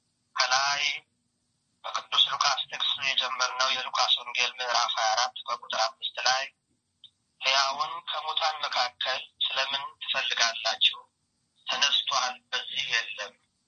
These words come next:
ብለው መድኃኒታችን ኢየሱስ ክርስቶስ ሞትን ድል አድርጎ በተነሳባት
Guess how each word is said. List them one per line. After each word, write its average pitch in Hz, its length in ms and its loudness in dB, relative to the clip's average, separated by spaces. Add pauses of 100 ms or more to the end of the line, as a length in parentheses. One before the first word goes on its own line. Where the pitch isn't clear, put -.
(140)
ብለው 123 280 2 (1200)
መድኃኒታችን 135 680 4
ኢየሱስ 147 340 2
ክርስቶስ 151 480 4 (120)
ሞትን 143 340 -4
ድል 143 160 -2
አድርጎ 131 300 2 (100)
በተነሳባት 131 920 2